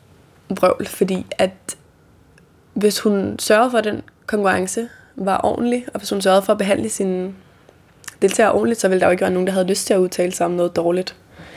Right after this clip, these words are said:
Øhm, og så synes jeg også, det er noget mærkeligt noget, at, øh, der skal være de her femten tusind kroner på vinderen, hvis vinderen ikke tager afsted til konkurrencen, fordi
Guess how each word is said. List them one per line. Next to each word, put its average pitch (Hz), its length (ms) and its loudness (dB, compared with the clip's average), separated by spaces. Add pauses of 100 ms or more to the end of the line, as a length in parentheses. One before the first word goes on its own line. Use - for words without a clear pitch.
(580)
Øhm, 185 380 2 (500)
og 196 80 -2
så 196 60 -4
synes 190 220 -2
jeg 214 100 4
også, 190 220 0
det 202 60 4
er 196 60 4
noget 185 140 2
mærkeligt 180 440 0
noget, 202 340 2
at, 190 280 -4 (220)
øh, 180 40 -4 (500)
der 196 60 2
skal 185 180 0
være 180 120 6
de 190 100 0
her 196 60 0
femten 196 360 0
tusind 202 280 -4
kroner 190 280 2
på 185 560 0
vinderen, 196 400 4
hvis 190 200 -4
vinderen 202 260 2
ikke 196 120 -6
tager 190 140 0
afsted 190 260 0
til 196 120 -8
konkurrencen, 185 720 0
fordi 190 420 -4